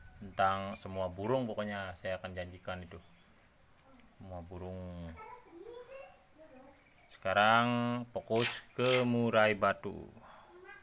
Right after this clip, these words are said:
Oke, teman-teman, yang pertama kita bedakan dulu dari jauh dulu ya, dari jauh,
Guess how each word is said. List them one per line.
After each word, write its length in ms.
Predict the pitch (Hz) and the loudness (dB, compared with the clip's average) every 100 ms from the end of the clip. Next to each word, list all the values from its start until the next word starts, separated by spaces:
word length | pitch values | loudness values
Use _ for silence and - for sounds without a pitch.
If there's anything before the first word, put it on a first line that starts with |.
| - - - - - - - - - - | -20 -20 -20 -20 -20 -20 -20 -20 -20 -16
Oke, 400 | 98 - 95 90 | -10 -4 -2 -2
teman-teman, 640 | 92 90 85 87 85 85 82 - - - - - _ _ - _ - - - - - - - - - - - - - - - - - - - - - - | -6 -8 -8 -10 -8 -10 -12 -18 -20 -20 -20 -20 _ _ -20 _ -20 -20 -20 -20 -20 -20 -20 -20 -20 -20 -20 -20 -20 -20 -20 -20 -20 -20 -20 -20 -20 -4
yang 160 | 98 95 | -2 0
pertama 720 | 98 101 113 123 107 87 - - - - - - - - - - - - - - - - - - - | 4 6 10 10 10 6 -4 -18 -20 -20 -20 -20 -20 -20 -20 -20 -20 -20 -20 -20 -20 -20 -20 -20 -14
kita 340 | 95 - 107 | -2 8 8
bedakan 560 | 107 101 95 92 107 101 | 10 8 6 4 4 2
dulu 240 | 95 101 | 0 0
dari 480 | 101 90 95 98 101 - | 2 2 2 -2 -6 -4
jauh 240 | 95 95 90 - | 0 0 0 -8
dulu 160 | 87 87 | -8 -6
ya, 160 | 92 - - - - - - - - - - - | -6 -8 -8 -6 -6 -6 -6 -6 -6 -8 -10 -8
dari 320 | 87 87 90 | -6 -4 -2
jauh, 320 | 90 92 | 0 0